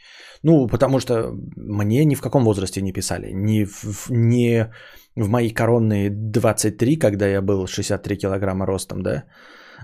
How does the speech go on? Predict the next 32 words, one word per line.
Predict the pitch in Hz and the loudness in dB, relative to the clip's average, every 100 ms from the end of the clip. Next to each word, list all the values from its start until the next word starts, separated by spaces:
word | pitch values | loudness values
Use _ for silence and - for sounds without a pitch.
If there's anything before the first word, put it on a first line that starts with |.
| - | -2
эм, | 113 110 107 110 107 104 - | 2 4 4 2 0 -4 -4
ни, | 123 113 120 117 | 0 2 2 2
э, | 113 110 107 104 - 110 104 104 | 2 2 2 -2 -6 -14 -12 -4
ни | 117 | 0
ближе | 113 113 113 107 | 2 4 2 2
к | |
тридцати | - 107 - 95 131 | 0 0 0 -2 0
не | 147 | 2
писали, | 139 135 151 147 135 | 2 0 0 2 0
ни | 107 110 | 2 0
сейчас | 113 113 113 104 | 0 0 0 0
не | 101 | -4
пишут. | 98 98 - - | -4 -6 -6 -4
То | 101 | -2
есть | 98 - - - - - - _ | -2 -6 -14 -20 -20 -20 -20 _
я | 113 113 117 113 | -4 2 4 4
попытался, | 107 - - - 139 135 131 | 2 0 2 4 4 4 2
э, | 120 117 120 117 113 110 | 0 -2 -4 -2 0 0
ну, | 113 113 107 | -2 -2 -2
типа, | - 107 95 | -2 -4 -2
не | 110 | -2
попытался, | 110 113 190 175 - 95 | -2 -2 -2 -2 -4 -4
а, | 92 | -6
типа, | - - 92 - - _ _ _ _ _ - - | -8 -8 -8 -10 -20 _ _ _ _ _ -20 -2
под | 131 135 | 4 4
одни | 117 117 | 4 4
вкусы | 113 160 156 | 2 2 2
попадал, | 160 160 160 185 185 165 | 2 2 2 2 -2 -2
не, | 139 147 | 0 0
не, | 147 147 | 2 0
не | 147 147 151 | 0 0 2
попадал, | 147 143 135 135 135 | 2 2 4 2 -2